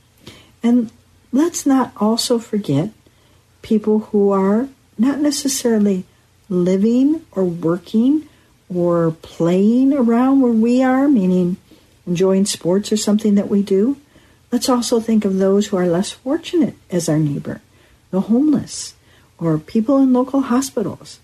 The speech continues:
I personally have even visited the jails, and I've done nursing home ministry. These people, too, are my neighbors.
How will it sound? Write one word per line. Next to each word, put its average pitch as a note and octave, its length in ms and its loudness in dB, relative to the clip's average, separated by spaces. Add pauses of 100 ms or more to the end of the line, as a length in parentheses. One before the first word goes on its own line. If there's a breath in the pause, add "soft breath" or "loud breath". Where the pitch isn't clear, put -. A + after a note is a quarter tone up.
(500 soft breath)
I G3 80 -2
personally G#3+ 520 0
have G3+ 160 0
even G3+ 360 2
visited A3 540 0
the A#3+ 100 -2
jails, A#3+ 720 -4
and G3 140 0
I've G#3+ 300 -2 (340 soft breath)
done A#3+ 240 2
nursing A#3+ 360 0
home D3+ 220 -2
ministry. - 600 -8 (460 soft breath)
These G#3+ 260 2
people, G#3 320 -2
too, D#3+ 480 -6 (480)
are D#3 400 0 (160)
my D3+ 220 -2
neighbors. C3 560 -4